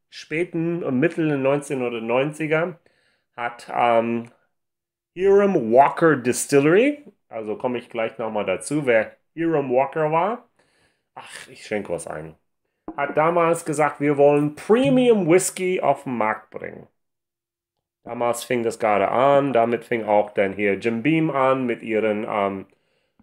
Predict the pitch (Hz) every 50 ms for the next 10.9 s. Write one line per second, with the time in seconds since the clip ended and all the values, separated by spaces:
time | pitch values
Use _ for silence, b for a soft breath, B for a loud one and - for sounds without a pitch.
0 | _ _ _ - 98 - - - 165 170 170 165 160 156 151 147 147 - 175 160
1 | 160 131 - 151 143 139 139 135 131 131 131 135 131 131 - - 131 127 123 123
2 | 123 - - 123 117 - - 135 127 120 120 120 113 117 - - 123 127 131 135
3 | 131 123 139 131 113 - 127 120 110 113 113 113 110 107 107 107 104 107 107 -
4 | - - 123 117 110 104 104 127 127 127 127 123 120 123 123 110 104 - 113 104
5 | 98 98 95 95 95 - 101 101 95 B B B B B B _ 120 117 110 139
6 | 120 131 151 160 160 151 202 208 - 214 202 - - 160 - - - 151 151 208
7 | 262 285 - - - - - 156 151 - - - 127 170 220 220 - - 180 156
8 | 147 120 131 127 - - 120 120 139 196 202 - _ _ _ _ _ _ _ 131
9 | 135 139 160 160 - 151 147 170 180 185 214 226 220 - - - 120 113 101 98
10 | 90 - - 92 87 82 - - 95 92 - - - 95 90 85 80 b